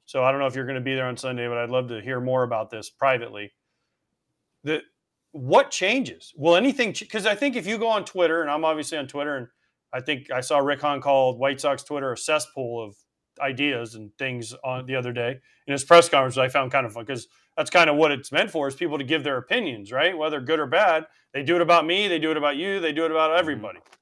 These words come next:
Speaker 1: That's just the way that works. If you're on there and you see it, guess what? Most of it's not gonna be probably good, 'cause that's what people do. It's fine. You have to be able to handle that. But what, what can change? What changes? Will Jerry make the changes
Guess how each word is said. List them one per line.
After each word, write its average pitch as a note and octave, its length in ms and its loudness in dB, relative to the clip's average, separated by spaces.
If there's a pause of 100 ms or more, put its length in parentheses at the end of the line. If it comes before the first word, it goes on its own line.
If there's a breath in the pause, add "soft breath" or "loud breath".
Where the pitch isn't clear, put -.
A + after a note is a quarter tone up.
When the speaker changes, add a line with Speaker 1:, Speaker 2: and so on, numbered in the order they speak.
Speaker 1:
That's C#3+ 160 -8
just - 320 -6
the D#3+ 60 -6
way D#3 260 2
that D3+ 180 2
works. G#3 300 0
If C3+ 100 -14
you're C#3+ 120 0
on F#3 160 2
there F3 160 0
and D#3+ 80 -4
you C#3 80 -6
see F3 240 -4
it, A3+ 100 -4 (340)
guess F#3+ 200 0
what? D#3 140 4
Most B3 200 0
of D#4+ 80 -2
it's C#4 120 -6
not B3+ 180 4
gonna B3 120 -2
be A3 140 -4
probably G#3 320 0
good, F#3 260 -2
'cause D3+ 200 -6 (240)
that's D3 240 -4
what D#3+ 100 -12
people G3 240 -6
do. A#3 200 -4
It's B2+ 120 -12
fine. B3+ 320 0 (400)
You D3 60 0
have D3+ 120 0
to D#3+ 60 -8
be E3+ 140 2
able E3+ 180 4
to E3+ 220 2 (280)
handle G#3+ 340 0
that. G2+ 180 -10 (520)
But E3+ 80 2
what, C#4+ 320 2
what A#3+ 240 2
can C#4+ 140 0
change? A#3+ 400 -2
What G3 240 4
changes? G#3 580 -2
Will C#3+ 180 -2
Jerry G#3 380 2
make A3 260 -2
the F#3+ 80 -8
changes F#3 800 -4